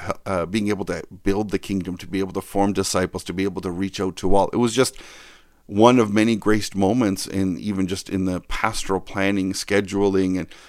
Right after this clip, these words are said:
seeing what we can offer and how we can have people encounter Jesus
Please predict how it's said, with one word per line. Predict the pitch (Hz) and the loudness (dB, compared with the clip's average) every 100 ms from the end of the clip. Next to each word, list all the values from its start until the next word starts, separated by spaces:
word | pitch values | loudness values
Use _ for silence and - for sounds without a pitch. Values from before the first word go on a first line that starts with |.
| - | -14
seeing | - - 113 110 101 - _ - | -8 -2 2 2 0 -6 _ -10
what | 98 117 120 | -2 -2 0
we | 113 | -4
can | - 98 - | -2 -4 0
offer | 98 104 - 110 87 | -2 -2 -2 -2 0
and | 101 | -4
how | - 113 | 0 0
we | 113 113 | 2 -2
can | - 101 - - | 0 -2 -2 -4
have | 98 - | -6 -4
people | 110 95 87 | -8 -4 -2
encounter | 95 - 104 101 | -2 -2 -4 -4
Jesus | 95 101 95 | -6 -6 -6